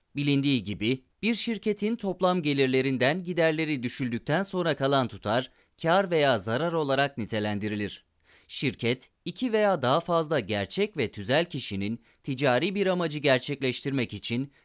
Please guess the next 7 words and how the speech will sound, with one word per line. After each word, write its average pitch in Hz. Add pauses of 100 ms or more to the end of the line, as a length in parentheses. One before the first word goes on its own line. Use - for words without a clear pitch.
sermaye 123
veya 139
emeklerini 151
birleştirerek 143
oluşturdukları 120
ticari 131
kurum, 113